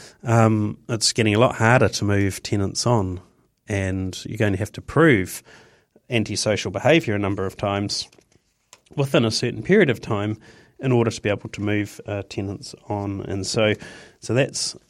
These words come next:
from a landlord's point of view, makes it really scary when it comes to the actual tenant selection process. So,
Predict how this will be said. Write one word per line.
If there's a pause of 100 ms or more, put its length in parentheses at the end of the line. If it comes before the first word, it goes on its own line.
from
a
landlord's
point
of
view,
makes
it
really
scary
when
it
comes
to
the
actual
tenant
selection
process.
So,